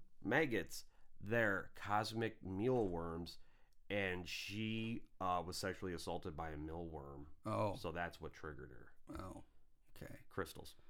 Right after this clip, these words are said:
Speaker 2: Crystals. It's not crystal meth.
Speaker 1: Right.
Speaker 2: Uh,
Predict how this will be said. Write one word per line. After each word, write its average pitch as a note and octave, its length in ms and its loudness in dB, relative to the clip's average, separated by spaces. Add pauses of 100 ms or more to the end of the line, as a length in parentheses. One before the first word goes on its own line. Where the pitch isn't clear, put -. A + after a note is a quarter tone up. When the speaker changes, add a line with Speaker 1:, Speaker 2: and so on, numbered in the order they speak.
(100)
Speaker 2:
Crystals. - 440 -8 (680)
It's - 100 2
not A#2+ 140 4
crystal A2 300 8
meth. G#2 320 6 (560)
Speaker 1:
Right. B2 360 10
Speaker 2:
Uh, - 380 12